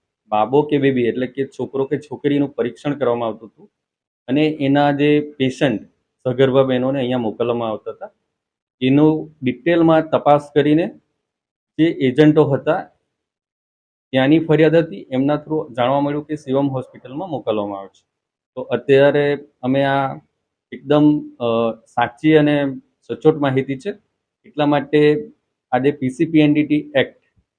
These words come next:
ગર્ભ પરીક્ષણ ન કરી શકે એ કાયદાનો ભંગ કરેલો હોવાથી આજે સોનોગ્રાફી મશીન છે, જે અમારા પી સી પી એન ડી ટી એક્ટ હેઠળ રજિસ્ટ્રેશન પણ છે, તો કાયદાનો ભંગ કર્યો હોવાથી એને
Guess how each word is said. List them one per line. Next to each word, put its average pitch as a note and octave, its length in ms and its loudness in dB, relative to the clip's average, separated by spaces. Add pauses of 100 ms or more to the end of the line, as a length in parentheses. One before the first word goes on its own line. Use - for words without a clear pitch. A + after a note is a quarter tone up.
(300)
ગર્ભ C#3 200 2
પરીક્ષણ C3+ 540 0
ન C3 200 0
કરી C3+ 200 0
શકે D3 280 -6
એ C#3+ 180 -10
કાયદાનો C3 580 -4 (460)
ભંગ C3+ 240 2
કરેલો C3+ 300 2
હોવાથી C3+ 560 -2 (480)
આજે B2+ 300 -2
સોનોગ્રાફી C#3 640 0
મશીન C3+ 380 2
છે, - 220 -12 (1120)
જે D3+ 420 0
અમારા C#3 680 2 (360)
પી B2 100 -6
સી D#3 160 -6
પી D#3+ 80 -2
એન D3+ 140 4
ડી D3 120 -2
ટી D3 120 -4
એક્ટ C3+ 260 -2
હેઠળ F3 280 -8 (120)
રજિસ્ટ્રેશન C#3+ 680 -2
પણ B2+ 140 -4
છે, - 160 -18 (580)
તો D3 80 -4
કાયદાનો C#3 460 4
ભંગ C3+ 360 2
કર્યો D3+ 220 8
હોવાથી C#3+ 340 -2
એને D#3 300 -4